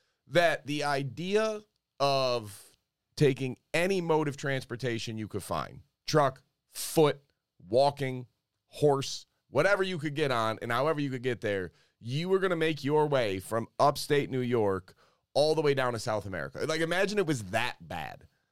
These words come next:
Imagine things, and I, listen, I, I say imagine, like, we might be heading in that direction, but that would be, like,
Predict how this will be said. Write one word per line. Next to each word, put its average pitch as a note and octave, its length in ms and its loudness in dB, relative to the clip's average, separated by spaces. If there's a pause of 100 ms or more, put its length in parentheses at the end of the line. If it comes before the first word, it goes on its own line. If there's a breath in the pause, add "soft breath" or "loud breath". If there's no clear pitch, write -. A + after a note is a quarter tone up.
(100)
Imagine E3+ 560 -2
things, E3+ 300 -2
and C#3 140 -2
I, G2 140 -6
listen, G2 460 -4
I, G#2+ 200 -2
I A#2 80 -6
say F3+ 220 0
imagine, C#3 340 0
like, A2+ 260 -4 (920)
we B3 140 -2
might C4 260 0
be G#3+ 140 0
heading F3+ 260 2
in C#3+ 60 0
that C#3+ 160 0
direction, A2+ 460 0
but G#2+ 120 -6
that C3+ 160 2
would A2+ 140 -6
be, A2 180 -4
like, G#2 220 0